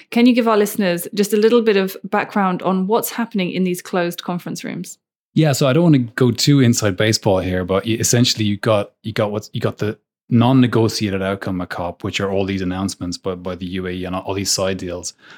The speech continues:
Speaker 2: And then you have the negotiated outcome, which is kind of what's happening behind closed doors. This is really what's at heart of every cop. You've close to two hundred parties, uh, negotiating on really key issues for the future of the planet, like the future of fossil fuels,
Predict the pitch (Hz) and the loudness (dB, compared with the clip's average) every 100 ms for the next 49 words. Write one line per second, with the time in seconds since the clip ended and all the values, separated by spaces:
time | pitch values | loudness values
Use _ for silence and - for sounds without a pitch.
0 | _ 110 107 107 95 95 87 - 107 98 | _ 0 2 2 0 -2 -4 -6 -6 -4
1 | 95 95 113 107 101 92 90 90 - 90 | -4 0 0 0 -2 -6 -6 -8 -8 -8
2 | 90 - 95 - 90 - 101 95 92 95 | -8 -6 -8 -6 -8 -4 -4 -2 -4 -6
3 | 92 95 87 90 87 90 82 95 92 87 | -4 -4 -4 -6 -6 -8 -6 -4 -4 -4
4 | 85 - _ _ 123 110 95 - - 113 | -6 -10 _ _ -2 0 -2 -4 -2 0
5 | 110 95 98 - - - _ 110 101 - | 0 0 -2 -2 -8 -8 _ -6 -4 -2
6 | 98 101 95 92 87 85 95 87 82 87 | -2 0 -2 -6 -6 -8 -6 -6 -6 -10
7 | - 101 92 - - 101 95 95 101 120 | -6 -4 -4 -6 -4 -2 -2 -4 0 2
8 | 127 117 113 - _ - - - _ - | 2 2 0 -4 _ -20 -20 -20 _ -6
9 | 98 - 110 104 107 107 - 107 104 104 | -6 -2 -2 2 2 2 2 0 0 0
10 | 92 98 - 104 101 - 113 107 - 95 | -2 -4 -2 -2 -4 -2 2 2 2 -2
11 | 90 95 90 98 87 92 85 90 92 90 | -4 -6 -4 -4 -4 -8 -6 -4 -4 -4
12 | 90 90 - 101 98 90 98 90 90 101 | -8 -8 -6 -4 -4 -2 -2 -2 -4 -2
13 | 95 95 95 87 85 | 0 0 -2 -2 -4